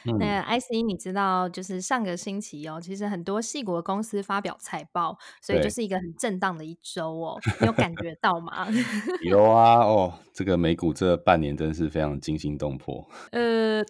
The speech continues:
Speaker 2: 对，没错，害我每天早上都六点半起来上班。<laughs>
Speaker 1: 大家过了三个时区的生活，就是东岸、西岸跟台湾。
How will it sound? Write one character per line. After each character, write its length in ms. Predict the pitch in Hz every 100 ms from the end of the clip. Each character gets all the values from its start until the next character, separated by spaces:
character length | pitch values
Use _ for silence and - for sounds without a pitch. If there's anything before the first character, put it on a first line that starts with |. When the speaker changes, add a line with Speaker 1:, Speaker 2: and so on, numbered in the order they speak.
| -
Speaker 2:
对， 280 | 233 208 170
没 160 | 180
错， 380 | 185 220 196 175
害 100 | 202
我 80 | 220
每 140 | 196
天 160 | 175 214
早 80 | 180
上 180 | 208 202
都 60 |
六 80 | 214
点 140 | 185
半 180 | 165 185
起 80 | 175
来 100 | 156
上 280 | - 160 160
班。 240 | 151 156
<laughs> 1400 | 202 226 - 285 440 415 359 - 135 - - - 151 -
Speaker 1:
大 160 | 90 80
家 80 |
过 180 | 80 85
了 120 | 76 -
三 120 | 85
个 80 | 85
时 220 | 76 -
区 180 | 71 76
的 60 | 71
生 220 | - 73
活， 160 | 78 -
就 80 |
是 80 | 80
东 260 | - 104 104
岸、 160 | 107
西 240 | 92 92 90
岸 140 | 85
跟 200 | 80 82
台 220 | 82 73
湾。 240 | 69 73